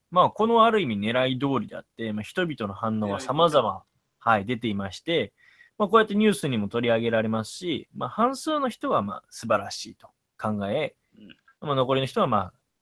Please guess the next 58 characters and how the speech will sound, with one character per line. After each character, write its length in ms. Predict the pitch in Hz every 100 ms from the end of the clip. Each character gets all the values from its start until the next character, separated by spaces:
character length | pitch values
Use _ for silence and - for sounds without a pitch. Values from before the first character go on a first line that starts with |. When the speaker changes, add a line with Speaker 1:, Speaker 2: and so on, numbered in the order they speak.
| _ -
Speaker 1:
「機 80 | -
械 180 | 113
か 120 | 98 92
ら 80 |
祝 240 | - - 123
福 180 | - 120
を 60 |
受 80 | 110
け 80 | 160
る 60 |
こ 100 | 117
と 80 | 110
な 60 | 104
ん 20 |
て 80 | -
想 160 | 123
像 100 | 147
で 100 | 156
き 80 | 165
な 160 | 185 120
い 40 |
よ」 200 | - - -
と 80 | 156
い 80 |
う 20 | 156
よ 120 | 151
う 20 |
な、 180 | 107 104
こ 200 | - 107
う、 60 | 104
い 120 | - 131
ろ 140 | 123
ん 80 | 117
な 80 | 135
ね、 120 | 175
賛 260 | - 123 101
否 60 | 101
両 220 | 98 95
論 240 | 95 95 _ _ _ 113
上 100 | 104
が 60 |
っ 60 | -
て 120 | -
る 100 | 104
み 140 | 101 95
た 120 | -
い 60 |
で 100 | 69 -
す 100 | -
け 100 | 127
ど 160 | 190
も、 340 | 175 208 180 - _ _ _ _ - 170
と 100 | 311
は 120 | 156
い 120 | 104
え、 60 | 98
あ 100 | 98
の、 220 | 92